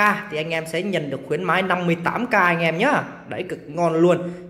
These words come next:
Chưa thấy con game nào mà khuyến mái với lại chơi sướng như con Minh Box này anh em ạ. Mình nể luôn anh em. Bây giờ mình chỉ chơi mỗi con Minh Box này thôi anh em ạ.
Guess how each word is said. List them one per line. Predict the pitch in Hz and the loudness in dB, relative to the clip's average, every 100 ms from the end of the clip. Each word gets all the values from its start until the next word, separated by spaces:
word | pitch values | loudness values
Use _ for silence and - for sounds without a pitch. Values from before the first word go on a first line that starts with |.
| - | -2
Chưa | 170 | 0
thấy | 160 175 | 0 0
con | 180 165 | 0 0
game | 170 165 | 0 0
nào | 156 139 | 0 0
mà | 139 | -2
khuyến | - 143 - | -2 -2 0
mái | 135 131 | 0 0
với | 151 208 | 0 -2
lại | 165 | 0
chơi | - 165 | 2 2
sướng | 156 165 175 | 4 0 0
như | 202 | 0
con | 165 | -2
Minh | 165 156 | -2 0
Box | 190 190 | -2 0
này | 143 | -4
anh | 127 | -2
em | 131 131 | -4 -4
ạ. | - - - - _ _ _ _ _ - - - | -6 -10 -20 -20 _ _ _ _ _ -20 -20 -8
Mình | 147 147 | -2 2
nể | 151 127 | 4 2
luôn | 151 170 160 | 2 4 4
anh | 151 | 0
em. | 151 143 143 - - - - _ _ - | -2 -4 -10 -18 -20 -20 -20 _ _ -2
Bây | 170 | 0
giờ | 165 160 | 4 4
mình | 151 143 | 2 0
chỉ | 143 131 - | -2 -4 2
chơi | 165 | 4
mỗi | 156 202 | 4 2
con | 175 | 2
Minh | 156 165 | 2 2
Box | 214 | 2
này | 165 139 | 0 -2
thôi | 151 | -2
anh | 151 | -2
em | 147 | -2
ạ. | 120 | -4